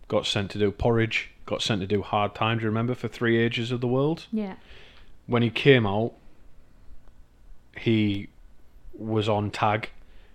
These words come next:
Speaker 1: and he had to live within the city of Valmar for a bit. And there was elves coming and going, right? And there was elves all around. But then after a little bit, he was allowed out of Valmar, and he was allowed to roam around the continent and, and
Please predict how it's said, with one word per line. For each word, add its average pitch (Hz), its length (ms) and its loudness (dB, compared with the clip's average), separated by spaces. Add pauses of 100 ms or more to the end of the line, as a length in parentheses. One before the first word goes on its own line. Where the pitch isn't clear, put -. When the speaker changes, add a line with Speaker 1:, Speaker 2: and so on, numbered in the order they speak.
(160)
Speaker 1:
and 104 180 2
he 107 60 4
had 110 140 0
to 117 80 2
live 113 320 2
within 107 300 0
the 104 60 0
city 123 540 0 (240)
of 104 180 0
Valmar 120 520 2
for - 180 0
a 127 60 2
bit. 156 280 2 (400)
And 117 100 0
there 123 60 6
was 139 100 6
elves 110 280 8
coming 98 220 0
and 90 100 -2
going, 92 260 0
right? 110 220 -2 (420)
And 107 140 0
there 104 60 2
was 104 160 0
elves 110 340 6
all 113 200 6
around. 95 240 2
But 104 140 0
then 117 160 4
after 123 300 2
a 123 60 6
little 107 200 2
bit, 101 140 -2
he 104 80 0
was 104 120 -2
allowed 107 280 4
out 107 160 4
of 113 140 2
Valmar, 101 380 2
and 98 80 -2
he 101 60 -2
was 95 100 -6
allowed 101 260 0
to 98 100 0
roam 104 340 0
around 101 540 -2 (320)
the 117 80 -6
continent 143 560 0 (120)
and, 101 260 -4
and 101 360 -4